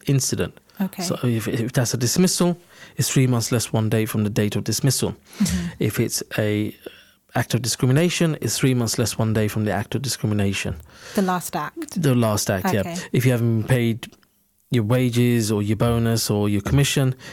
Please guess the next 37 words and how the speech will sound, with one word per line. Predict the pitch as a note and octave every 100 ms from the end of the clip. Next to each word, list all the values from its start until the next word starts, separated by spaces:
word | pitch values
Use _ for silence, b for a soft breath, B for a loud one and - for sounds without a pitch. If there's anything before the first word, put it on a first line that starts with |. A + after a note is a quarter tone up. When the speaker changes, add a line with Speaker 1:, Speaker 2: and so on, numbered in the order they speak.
| B
Speaker 1:
it's | C3+ -
three | B2
months | A2+ G#2+
less | A#2 -
one | A2+ G#2+
day | G#2+ G#2+
from | - G#2
the |
date | G2+ G#2+ G#2+
that | A2
you | A2+
were |
due | A2 - A#2
to | -
be | - G2+
paid. | G#2+ G2+ F#2 -
Speaker 2:
Mm-hmm. | G#3+ E3+ F3+ F3 - -
Speaker 1:
So | A#2+
it's |
really | C3+ B2
important | G#2+ A#2+ A2+ A2+
to, | A#2 G#2+ G2 B B B B B
um, | A#2 G#2 G#2 G2 - - _
think | - A2
about | G#2+ G2+ - B2
deadlines | G#2+ G2+ G2+
because | A2 A2
a |
lot | B2 A#2+
of |
people | A#2 A2 G#2
just | G#2 A#2
leave | A2+ G#2+
it | G#2+ -
and | A2 G#2
then | G#2+ G#2+ G#2
before, | -